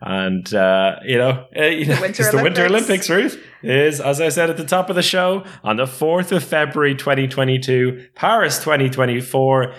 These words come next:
Speaker 1: is on the twenty-sixth of July twenty twenty-four. And the Paralympics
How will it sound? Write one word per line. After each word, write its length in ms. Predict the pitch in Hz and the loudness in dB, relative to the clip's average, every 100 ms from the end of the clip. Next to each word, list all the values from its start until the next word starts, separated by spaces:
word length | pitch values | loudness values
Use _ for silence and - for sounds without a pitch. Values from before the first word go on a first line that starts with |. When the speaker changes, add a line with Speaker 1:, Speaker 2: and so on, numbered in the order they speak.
| - - | -12 -6
Speaker 1:
is 240 | 113 107 | -4 -2
on 100 | 104 | -4
the 80 | 101 | -6
twenty-sixth 600 | - 127 107 92 92 - | -2 0 0 -4 -6 -8
of 80 | 82 | -10
July 280 | 80 78 78 | -6 -4 -4
twenty 300 | - 80 78 | -6 -8 -8
twenty-four. 580 | - - 78 80 78 - - | -10 -10 -8 -6 -6 -6 -12
And 100 | - | -6
the 60 | 110 | -6
Paralympics 880 | - 165 220 156 170 151 160 135 | -4 -2 -2 0 -2 -2 -4 -4